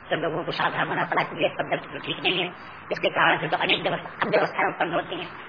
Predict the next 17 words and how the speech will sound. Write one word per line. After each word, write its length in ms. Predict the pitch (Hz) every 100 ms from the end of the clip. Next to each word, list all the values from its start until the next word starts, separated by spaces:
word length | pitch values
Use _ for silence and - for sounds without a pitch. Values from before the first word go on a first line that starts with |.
| -
दुख 200 | 180 -
होते 180 | 233 -
हैं, 120 | 349 -
क्लेश 220 | 180 -
होते 180 | 170 180
हैं, 80 | -
समस्याएं 400 | 180 185 196 -
आती 220 | - 180
हैं, 120 | 185
झंझट 280 | 160 202 -
खड़े 160 | 180
होते 280 | 175 - -
हैं, 80 | 180 - - - - - 254
तनाव 220 | - 208 175
पैदा 220 | 208 185
होते 240 | 175 175
हैं 200 | 180 180